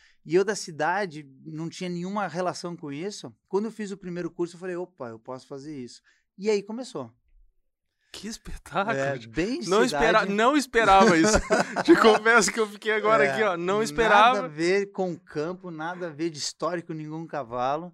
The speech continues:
Speaker 1: Sempre, inclusive em Viamão, quando era criança, ninguém soube explicar por que eu queria tanto cavalo. Então minha mãe me levava ali na, em Viamão tinha uma escola de equitação, Cantegril,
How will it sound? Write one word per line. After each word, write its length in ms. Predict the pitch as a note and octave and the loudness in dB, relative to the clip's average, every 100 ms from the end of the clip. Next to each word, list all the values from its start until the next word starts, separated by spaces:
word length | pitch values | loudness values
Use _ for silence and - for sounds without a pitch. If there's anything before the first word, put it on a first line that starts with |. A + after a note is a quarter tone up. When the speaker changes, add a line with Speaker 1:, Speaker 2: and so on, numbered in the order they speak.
| _ _ - _ _ | _ _ -20 _ _
Speaker 1:
Sempre, 1000 | - - E3+ F#3 E3+ E3 D3 C3 A#2 A2 _ _ D3+ | -14 -8 -8 -6 -4 -2 -2 -6 -10 -16 _ _ -10
inclusive 600 | E3 E3 C3+ B2+ F#3 F#3+ | -8 -8 -8 -8 -6 -6
em 80 | |
Viamão, 480 | D#3+ E3 D3 C#3 E3+ | -4 -4 -4 -6 -6
quando 180 | F#3 D3 | -6 -6
era 100 | D3+ | -6
criança, 480 | D#3 C3+ D#3 E3+ - | -6 -6 -6 -8 -14
ninguém 340 | D#3 D#3+ F3 G3+ | -10 -6 -4 -4
soube 200 | G#3+ G3+ | -4 -6
explicar 360 | - D#3+ F3+ | -6 -4 -2
por 100 | F3+ | -2
que 80 | - | -4
eu 60 | F3+ | -4
queria 220 | F#3 F3+ | -2 -6
tanto 220 | F#3 F3 - | -4 -8 -4
cavalo. 500 | F3+ C#3 C#3 B2+ A2 | -6 -4 -6 -8 -12
Então 120 | C#3+ | -14
minha 140 | D3+ D#3 | -12 -10
mãe 160 | D3 | -10
me 100 | E3 | -8
levava 720 | D#3+ D3 C3+ D3+ D3 C3+ B2 - _ _ _ _ _ | -4 -4 0 -2 0 -2 -4 -10 _ _ _ _ _
ali 300 | C3 B2+ D3 | -8 -8 -8
na, 720 | D3 C#3 C3+ B2+ B2 A#2 A#2 C3+ | -6 -4 -4 -4 -6 -6 -10 -12
em 120 | C3 | -14
Viamão 540 | A#2+ F3+ F3+ D3+ F3+ | -4 -4 -2 -6 -8
tinha 160 | F3+ D3+ | -8 -12
uma 60 | C#3 | -14
escola 260 | - D3+ | -10 -10
de 120 | C#3 | -10
equitação, 340 | B2 C#3 C3 D3 | -16 -14 -12 -10
Cantegril, 640 | G#3 F#3+ G3 C#3 B2+ G2 | -10 -8 -10 -8 -10 -10